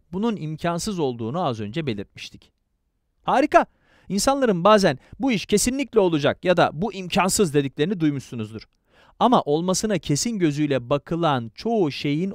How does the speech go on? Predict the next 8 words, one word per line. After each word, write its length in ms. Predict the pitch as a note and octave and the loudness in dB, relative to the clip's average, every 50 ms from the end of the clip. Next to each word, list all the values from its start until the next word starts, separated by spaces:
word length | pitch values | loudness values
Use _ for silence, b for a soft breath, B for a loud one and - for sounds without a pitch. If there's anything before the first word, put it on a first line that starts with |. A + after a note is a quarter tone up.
| - | -2
olmaması 720 | C3+ C#3+ F3 G3 G#3 F#3 D#3+ C#3 C3 B2+ B2 A2 - - C3 | 0 2 2 4 2 2 0 -2 -2 -2 -4 -6 -6 -8 -10
için 380 | C3 C3+ - - A#3+ B3 A#3 | -12 -10 -10 -8 -8 -4 -4
de 60 | G3+ | -4
küçük 500 | E3+ - - G3 - - D4 - - _ | -4 -4 -8 -10 -6 -6 -6 -6 -6 _
de 80 | - E3 | -2 -2
olsa 400 | D3 C#3+ C#3 C3 - - C#3+ E3+ | 0 0 -2 -4 -4 -6 -4 -2
bir 120 | A#3 A#3 - | -2 -4 -4
olasılık 640 | - F3 F3+ F#3 D3+ - - B3 D4+ D#4 - _ | -4 -2 0 0 0 0 -2 -4 -4 -4 -6 _